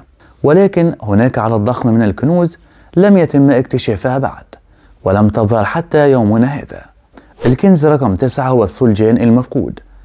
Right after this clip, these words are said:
هذا الصلجان كان مصنوع من الذهب الخالص، وكان جزءا من جواهر التاج الفرنسي. طبعا لم يتم العثور عليه حتى الآن،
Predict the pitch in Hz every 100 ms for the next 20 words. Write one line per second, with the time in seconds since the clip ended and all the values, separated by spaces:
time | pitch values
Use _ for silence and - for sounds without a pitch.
0 | - - - - - 190 160 165 131 -
1 | 110 101 120 139 135 113 92 - 117 123
2 | 117 98 82 107 113 117 165 127 - -
3 | - - - - - - 151 147 202 185
4 | 139 127 131 139 135 110 98 110 123 120
5 | - 110 117 113 120 120 - 160 - -
6 | - - - - - - - - - -
7 | 208 196 180 139 107 87 123 117 90 -
8 | 123 98 101 127 139 127 123 147 147